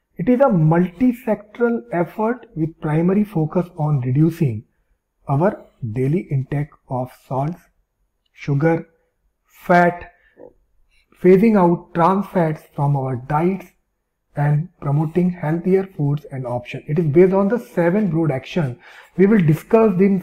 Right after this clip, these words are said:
seven broad actions in detail in upcoming slide. So you can see that if you are taking, if you are talking about the health and safety of any person, then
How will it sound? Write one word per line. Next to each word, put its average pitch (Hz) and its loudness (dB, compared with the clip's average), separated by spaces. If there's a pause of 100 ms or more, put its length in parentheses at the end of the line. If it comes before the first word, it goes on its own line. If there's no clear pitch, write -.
seven 185 2
broad 175 4
actions 175 -4
in 147 0
detail 135 2
in 160 0
upcoming 190 0
slide. 120 -4 (680)
So - -2
you 247 4
can 247 -2
see 240 -2
that 226 2 (880)
if 233 -2
you 233 4
are 226 6 (520)
taking, 185 2
if 175 -6
you 214 2
are 202 0
talking 196 0
about 147 -2 (520)
the 151 -10 (140)
health 170 0 (560)
and 175 -2
safety 175 0
of 165 -2 (160)
any 185 2
person, 139 -4 (640)
then 190 0